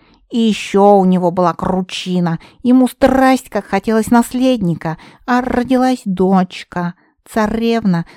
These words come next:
Настасья. И сколько он не ждал, больше детей не было. И стал он дочку, как наследника,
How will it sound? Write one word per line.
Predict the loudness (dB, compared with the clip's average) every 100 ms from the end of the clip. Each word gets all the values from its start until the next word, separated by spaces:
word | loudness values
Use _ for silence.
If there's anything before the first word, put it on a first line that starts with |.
| _ -4
Настасья. | -4 -4 -10 -8 -8 -10 -16 -14 -14 -16 _ _ _ _ _ _
И | 0
сколько | 0 -4 2 4 6 6 4 2
он | 4 6
не | 6
ждал, | 6 4 4
больше | 4 2 2 0
детей | 0 -2 -2 0
не | 2 4 4 2
было. | 0 -4 -8 -14 _ _ _ _ _
И | -6 -6
стал | -4 0 2
он | 4 4 2
дочку, | 0 -2 -4 -6 -16 -14 -14 -14 _ -20 _
как | -4 -2 2
наследника, | 2 0 -2 0 2 2 2 0 -4